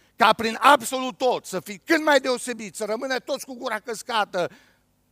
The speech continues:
știți ce dovedești? Sunt studii că suferi de narcism,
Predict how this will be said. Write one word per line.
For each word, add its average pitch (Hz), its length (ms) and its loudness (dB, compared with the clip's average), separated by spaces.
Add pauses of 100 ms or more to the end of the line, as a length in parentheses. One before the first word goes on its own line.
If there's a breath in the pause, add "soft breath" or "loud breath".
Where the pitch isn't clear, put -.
(420)
știți - 300 -16
ce 233 120 -16
dovedești? 190 540 -16 (1160)
Sunt 196 280 -16
studii - 420 -20 (2000)
că 160 100 -20
suferi 185 440 -20
de 156 80 -14
narcism, 147 680 -20